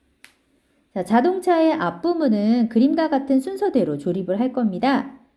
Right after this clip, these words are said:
조립이 어려워 보이지는 않죠? 자, 두 번째로는 오늘 조립에서 가장 중요한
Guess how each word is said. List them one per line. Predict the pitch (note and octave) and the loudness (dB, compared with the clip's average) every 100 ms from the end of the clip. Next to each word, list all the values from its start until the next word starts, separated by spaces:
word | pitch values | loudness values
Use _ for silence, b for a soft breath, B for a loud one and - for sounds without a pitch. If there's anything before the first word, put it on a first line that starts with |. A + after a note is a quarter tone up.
| _ _ | _ _
조립이 | F3+ G3+ F#3 F3+ A3 | -6 -4 -2 -2 -2
어려워 | G#3+ D3 G3+ A#3+ | -2 -2 0 -2
보이지는 | A3 E3 D#3+ F#3 F#3 | -2 -4 -4 -6 -8
않죠? | C3+ E3+ - E3+ D3+ F3 C#4 F4 - _ _ _ _ _ _ _ _ _ _ _ _ _ _ _ _ _ _ _ _ _ | -8 -8 -8 -8 -6 -2 -2 -2 -8 _ _ _ _ _ _ _ _ _ _ _ _ _ _ _ _ _ _ _ _ _
자, | F3+ | -6
두 | E3+ B3 | 0 2
번째로는 | F4 E4+ E4+ E4 D#4+ D#4 D#4 D4 | 2 2 2 2 2 2 0 0
오늘 | G3+ A3+ C4+ | 0 2 2
조립에서 | C4+ G#3 A#3 A#3+ A#3 A#3+ | 2 -2 -2 -2 -2 -4
가장 | A#3 - - G#3 G#3+ | -4 -10 -6 -2 -2
중요한 | A3 A3 G#3+ B3 F#3 F#3 A#3 - | -2 0 2 2 0 0 0 -2